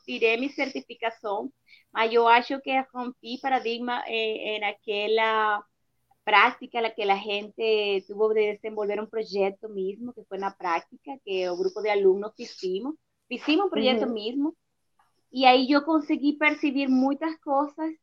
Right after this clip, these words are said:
Speaker 1: que eu não estava ainda compreendendo.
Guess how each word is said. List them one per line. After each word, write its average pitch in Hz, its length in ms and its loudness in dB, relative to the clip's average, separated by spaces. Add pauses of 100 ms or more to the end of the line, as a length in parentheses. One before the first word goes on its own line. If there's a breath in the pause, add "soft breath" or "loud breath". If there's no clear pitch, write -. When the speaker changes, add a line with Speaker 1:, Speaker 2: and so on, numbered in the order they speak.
(120)
Speaker 1:
que 277 80 -6 (220)
eu 262 200 4
não 262 140 0
estava 262 480 2
ainda 247 380 2
compreendendo. 226 880 -4